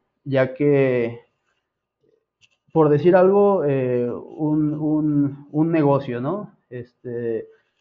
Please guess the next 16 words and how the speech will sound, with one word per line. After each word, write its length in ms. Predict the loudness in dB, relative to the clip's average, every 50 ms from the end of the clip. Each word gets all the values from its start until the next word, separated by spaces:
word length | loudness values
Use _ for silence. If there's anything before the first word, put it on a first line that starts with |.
| _ _ _
tener 360 | -6 -2 0 0 -2 -2 -2
tu 160 | 0 0 2
impresora, 760 | 2 0 0 -2 -4 -2 0 2 2 2 2 0 -2 -4 -4 -4
eh, 60 | -4
tu 160 | -6 -8 -8
computadora 580 | -8 -8 -6 -6 -8 -4 -2 -2 -2 -2 -2 -2
con 160 | -4 -4 -4
tu 100 | -4 -4
almacén 380 | -2 -2 -4 -4 -4 -4 -4
digital 580 | -4 -6 -6 -8 -2 2 2 2 2 0 -4 -8 -10
y 80 | -12
poder 260 | -8 -4 -2 0 0 0
estar 260 | 0 0 -2 -4 -4
surtiendo 500 | -4 -6 -10 -8 -6 -4 -4 -4 -4 -4
partes, 420 | -2 -2 -4 -4 -6 -12 -16 -14 -12
¿no? 200 | -12 -14 -14